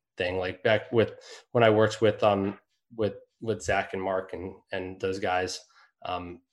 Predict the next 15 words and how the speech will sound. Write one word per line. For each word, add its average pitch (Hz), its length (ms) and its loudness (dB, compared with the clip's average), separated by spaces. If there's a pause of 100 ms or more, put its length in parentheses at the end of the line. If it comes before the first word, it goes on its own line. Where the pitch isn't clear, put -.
(380)
it 113 140 0
was, 98 420 -2 (800)
you 110 100 -2
know, 98 80 -6
they 123 200 6
were 120 180 10
always 110 300 6
the 113 80 4
ones 104 260 2
dealing 104 320 2
with 95 240 -4 (540)
the, 107 320 0
the 113 100 0
betting 101 240 0
partners. 95 600 -4